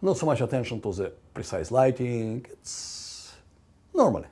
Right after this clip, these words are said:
It will time soon when we have more attention to, to precise lighting, not exact copy of lighting be, before. But you know, how many years you can see pictures without much lighting?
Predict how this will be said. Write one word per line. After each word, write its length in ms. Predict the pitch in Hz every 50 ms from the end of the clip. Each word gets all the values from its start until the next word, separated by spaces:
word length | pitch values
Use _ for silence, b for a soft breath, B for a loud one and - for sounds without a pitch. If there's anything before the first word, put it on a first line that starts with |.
| _ _ -
It 840 | - - - - _ _ _ _ _ _ _ _ _ _ _ - -
will 100 | 208 185
time 320 | - - 180 185 196 190
soon 400 | - - - - 175 175 190 185
when 160 | 156 147 147 143
we 100 | 143 135
have 180 | - 151 151 143
more 260 | 165 202 202 170 139
attention 360 | 123 - 117 98 85 - 110
to, 220 | - - - - -
to 60 | - -
precise 340 | - 98 - - 95 82 90
lighting, 340 | 85 67 65 - 69 76 -
not 180 | 151 170 175 170
exact 420 | 135 104 98 107 101 - - - -
copy 260 | - 131 117 - 107
of 80 | 92 87
lighting 300 | 95 98 95 - 95 90
be, 300 | 95 95 98 101 98 101 - - -
before. 480 | 95 - - - 208 165 101 - - b b b b b b b b b b b b -
But 120 | - 240 240
you 80 | 311
know, 280 | 294 240 147 127 117 104 - -
how 480 | - 151 147 147 147 147 147 143 139 135
many 500 | 127 127 127 127 131 131 135 135 135 123 120 - _ _ _ _ _ _ -
years 300 | 120 110 131 135 110 -
you 40 | 120
can 160 | - 113 104
see 300 | - - 131 123 113 107 98 - - _
pictures 380 | - 127 117 - - 120 104 -
without 320 | 117 92 98 101 95 -
much 280 | 113 110 107 98 - -
lighting? 360 | 117 104 - - - - -